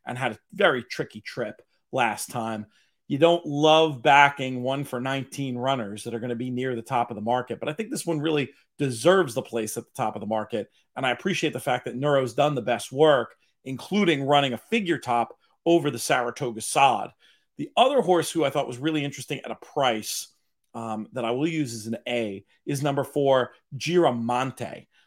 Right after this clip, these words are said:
uh, especially if this horse ends up being the price that I think he's going to be, double-digit odds on the morning line. My thought with Giramonte is that the last run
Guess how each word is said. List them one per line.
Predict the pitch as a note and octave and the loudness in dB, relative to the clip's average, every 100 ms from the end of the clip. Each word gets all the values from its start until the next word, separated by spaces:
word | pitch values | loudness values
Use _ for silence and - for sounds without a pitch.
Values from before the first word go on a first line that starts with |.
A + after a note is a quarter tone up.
| _ _ | _ _
uh, | - | -10
especially | - - - F#3+ F3+ D3+ B2+ | -8 -10 4 4 4 0 -4
if | A2+ | -4
this | - A#2+ | -8 -8
horse | A#2+ A#2 | -8 -6
ends | B2 A#2 | -8 -6
up | A#2+ | -8
being | B2 A#2 | -6 -10
the | |
price | G#2 - A2+ - | -8 -6 -6 -6
that | A2+ | -10
I | G2+ _ - | -12 _ 2
think | D3 A#2 - _ _ - | 2 0 -10 _ _ -14
he's | A#2+ | -12
going | - A#2 G#2 | -8 -8 -8
to | A2 | -12
be, | F#2 D#3 C#3+ A2 G2+ _ _ D#3 | -2 2 2 0 -6 _ _ 0
double-digit | C#3+ C3 C3+ A#2 B2 A#2 | 0 0 -6 -4 -4 0
odds | D3+ C#3 B2 | 2 2 0
on | B2 A#2 | -4 -6
the | G#2+ | -4
morning | B2 B2 A#2+ | -4 -4 -6
line. | A2+ A2+ F#2+ - _ _ _ | -6 -8 -10 -16 _ _ _
My | C#3+ | -2
thought | D3+ A3+ F#3+ | 0 2 2
with | D#3+ | 2
Giramonte | E3+ C#3 C#3+ F3+ E3+ | 2 2 2 0 0
is | B2 B2 | -2 -2
that | B2 | -6
the | A#2 | -2
last | C3 D#3+ E3 - | 2 4 2 0
run | C#3+ C#3 C3 | 2 2 2